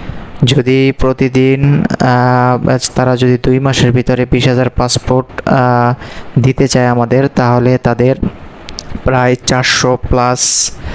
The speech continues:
আহ, প্রতিদিন ডেলিভারি দিতে হবে। তো তারা বর্তমানে ডেলিভারির সংখ্যা মোটামুটি আছে, কিন্তু সেই পরিমাণ না। তো সামনের, আহ, পনেরো তারিখ থেকে তারা বলছে যে তাদের যে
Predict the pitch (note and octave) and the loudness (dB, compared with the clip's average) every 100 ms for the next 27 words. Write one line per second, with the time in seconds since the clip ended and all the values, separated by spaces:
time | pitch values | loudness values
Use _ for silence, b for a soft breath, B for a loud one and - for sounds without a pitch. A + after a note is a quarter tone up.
0 | B B B - C3 - B2+ B2+ B2+ C3 | B B B 0 0 2 0 0 2 0
1 | B2+ B2 A#2+ A#2+ A2+ A#2 A#2+ A#2 A#2+ A2 | 2 2 2 2 2 0 2 2 2 0
2 | - B2+ B2+ B2+ B2+ - B2+ B2+ B2 B2 | 2 2 4 2 0 0 0 0 0 -2
3 | - C3+ C3+ C3 B2+ B2+ B2+ B2+ B2+ - | 0 0 2 0 0 2 2 2 2 2
4 | C3 B2+ C#3 C3 C3 B2+ C3+ C3 B2+ C3 | 0 0 0 0 0 0 0 0 0 0
5 | B2 A#2+ C3+ E3 F3+ - B2+ B2 - C#3 | 0 0 0 2 0 0 -4 -2 0 0
6 | C#3+ - A#2+ - A#2+ A#2+ A#2 G#2+ A2 C3+ | 0 0 0 0 0 0 0 2 2 0
7 | - B B B B B B B B - | -6 B B B B B B B B -8
8 | - B2 A#2+ A#2+ A#2+ - B2 B2 B2 B2 | -2 2 2 2 0 0 0 2 2 2
9 | B2+ - - A#2+ - C3+ B2+ B2 - B2 | 0 0 0 0 0 -2 0 0 0 -2
10 | - C3 A#2 B2+ - A#2+ B2 B2+ A#2 - | 0 -2 0 0 0 0 0 0 0 0
11 | A#2+ A#2 - A#2+ A#2+ B2 A#2+ - A#2 A#2+ | 0 0 0 2 2 2 0 0 0 0
12 | A2+ | 2